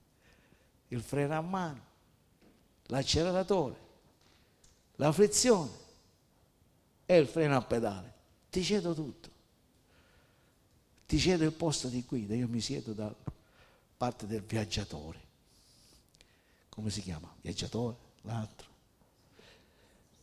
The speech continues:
E il posto di conducente lo lascio al Signore.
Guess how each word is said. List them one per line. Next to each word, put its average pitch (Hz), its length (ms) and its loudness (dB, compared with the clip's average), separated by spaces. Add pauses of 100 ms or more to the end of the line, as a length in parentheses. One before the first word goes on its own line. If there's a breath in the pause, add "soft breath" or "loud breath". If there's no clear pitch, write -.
(220)
E 131 100 0
il 131 320 0
posto 156 400 0
di 131 80 -2
conducente 147 720 2
lo 117 120 0
lascio 117 360 -2
al 104 80 -6
Signore. 107 540 -8